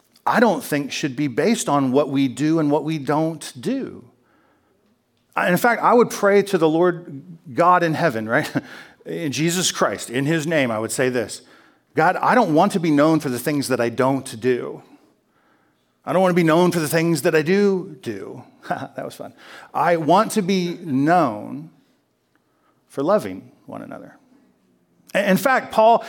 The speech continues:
er, sorry, Jesus, he's better than Paul, just so you know. Jesus, <laughs> he has, is really true. He has this, this moment where he's speaking to the disciples and he gives them a new commandment. John,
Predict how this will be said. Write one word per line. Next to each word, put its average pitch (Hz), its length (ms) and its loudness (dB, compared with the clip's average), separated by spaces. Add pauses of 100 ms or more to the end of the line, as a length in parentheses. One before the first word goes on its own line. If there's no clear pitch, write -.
(120)
er, - 220 -6
sorry, 147 240 4
Jesus, 135 720 -2
he's 139 240 -10
better 127 320 0
than 104 140 -6
Paul, 107 240 -8
just 123 180 -12
so 123 80 -10
you 117 80 -8
know. 107 160 -14 (260)
Jesus, 143 800 2 (400)
<laughs> - 380 -20
he 139 80 -4
has, 190 500 0
is 135 160 0
really 139 300 4
true. 127 260 -2 (300)
He 156 100 6
has 185 500 2
this, 156 480 2
this 151 360 -2
moment 170 460 4
where 147 80 2
he's 139 120 0
speaking 175 300 0
to 120 60 -14
the 139 60 -8
disciples 135 560 0
and 131 120 -4
he 135 80 0
gives 135 240 -2
them 147 160 0
a 135 40 2
new 143 140 2
commandment. 143 580 -6
John, 135 320 -4